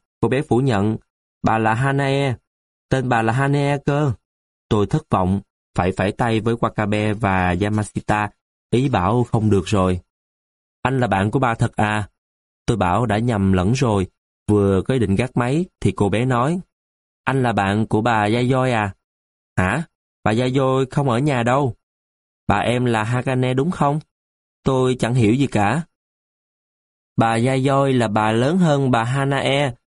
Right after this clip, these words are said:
Bố em là con của bà Hanae. Em và anh em là con của bố.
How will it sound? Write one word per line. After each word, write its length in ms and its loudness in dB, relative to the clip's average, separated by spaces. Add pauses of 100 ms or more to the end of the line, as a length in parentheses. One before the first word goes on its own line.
(260)
Bố 180 2
em 340 0
là 140 0
con 260 -2
của 80 -2
bà 160 0
Hanae. 640 -2 (380)
Em 340 0
và 140 0
anh 220 -2
em 300 0
là 140 0
con 320 -2
của 100 0
bố. 380 2